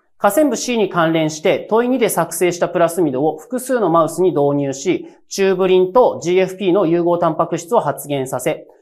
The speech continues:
様々な細胞でジーエフピーの傾向を観察したところ、この傾向はチューブリンと同じ極材を示していた。次の傾向顕微鏡の模式図DからA、Hのうち、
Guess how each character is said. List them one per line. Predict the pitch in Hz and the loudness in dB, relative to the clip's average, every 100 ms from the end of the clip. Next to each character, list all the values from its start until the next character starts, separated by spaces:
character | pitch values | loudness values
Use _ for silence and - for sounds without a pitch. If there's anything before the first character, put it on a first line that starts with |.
| _ | _
様 | - 214 247 | -4 0 2
々 | 233 226 | 2 2
な | 247 | 2
細 | - 190 185 | 2 4 4
胞 | 190 190 | 2 2
で | 214 147 | 0 0
ジ | 156 180 | 0 0
ー | |
エ | 175 | 0
フ | 180 | -2
ピ | 247 | -2
ー | |
の | 233 139 - | 0 0 -2
傾 | 160 156 | -2 0
向 | 156 160 208 | 0 2 4
を | 214 | 2
観 | 175 147 | 0 0
察 | 147 - | 0 -2
し | 135 | -4
た | 139 | -6
と | 131 | -4
こ | 127 | 0
ろ、 | 143 175 - - _ _ _ | 0 0 -2 -18 _ _ _
こ | 196 | 0
の | 190 | 0
傾 | 196 190 185 | 2 0 0
向 | 185 | 2
は | 214 - | 2 2
チ | - | -2
ュ | 190 | -2
ー | |
ブ | 185 185 | 0 2
リ | |
ン | 185 | 2
と | 170 151 | 0 0
同 | 165 185 | 0 0
じ | 185 | 0
極 | 185 180 | -4 0
材 | 170 175 | 2 4
を | 220 | 2
示 | - 165 151 | 0 -2 -2
し | - | -2
て | 202 | -4
い | - | -2
た。 | 123 - - _ _ | -4 -6 -8 _ _
次 | - 233 247 | -6 0 2
の | 202 - | 2 2
傾 | 202 202 | 2 2
向 | 208 202 | 2 2
顕 | 202 190 | 0 -2
微 | 185 | -2
鏡 | 196 190 | 2 2
の | 214 | 2
模 | 165 | 0
式 | 170 - 180 | -2 -2 -4
図 | 131 | -4
D | 175 190 | -4 -2
か | 165 | 2
ら | 139 - | 2 4
A、 | 180 180 - - | 2 2 -4 -4
H | 185 180 151 | 0 0 -2
の | 127 117 | -6 -6
う | |
ち、 | - 160 147 | -8 -8 -8